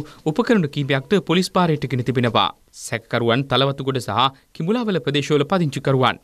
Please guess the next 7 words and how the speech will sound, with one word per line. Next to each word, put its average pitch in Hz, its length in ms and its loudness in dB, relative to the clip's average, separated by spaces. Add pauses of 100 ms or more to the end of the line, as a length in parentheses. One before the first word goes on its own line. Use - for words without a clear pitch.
(140)
තලවතුගොඩ 175 680 -2
බොත්තමා 180 460 0
යනුවෙන් 156 280 0
හැඳින්වෙන 139 440 0
සැකකරු 139 480 -2 (260)
මීට 113 280 -4
පෙරද 127 300 0